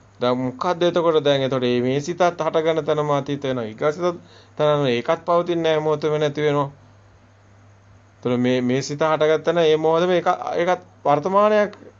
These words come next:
අප කතා කරට වර්තමානයක් පනවන්න බෑ. අතීතයට එනවා. ඊගා-, අ-, අනාගත සිතත්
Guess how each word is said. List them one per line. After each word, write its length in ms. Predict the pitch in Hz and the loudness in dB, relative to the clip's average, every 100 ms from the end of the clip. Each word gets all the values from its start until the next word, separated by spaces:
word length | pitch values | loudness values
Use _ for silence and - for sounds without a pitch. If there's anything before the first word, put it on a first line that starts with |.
| - _ | -20 _
අප 100 | 220 - | -8 -2
කතා 280 | 180 208 | 0 2
කරට 180 | 214 202 | 2 4
වර්තමානයක් 500 | 170 170 220 170 135 | 4 2 0 -2 -2
පනවන්න 500 | 139 127 117 110 113 | 0 0 0 -4 -10
බෑ. 180 | 117 - _ - - | -12 -18 _ -20 -16
අතීතයට 500 | - 139 156 143 127 | -6 -4 -2 -2 -2
එනවා. 180 | 113 117 | -4 -4
ඊගා-, 300 | 127 139 160 - - - | -4 -2 -4 -4 -20 -14
අ-, 300 | - - 190 | -10 -6 -4
අනාගත 400 | 143 127 147 185 | -2 0 2 2
සිතත් 180 | 190 208 | 0 2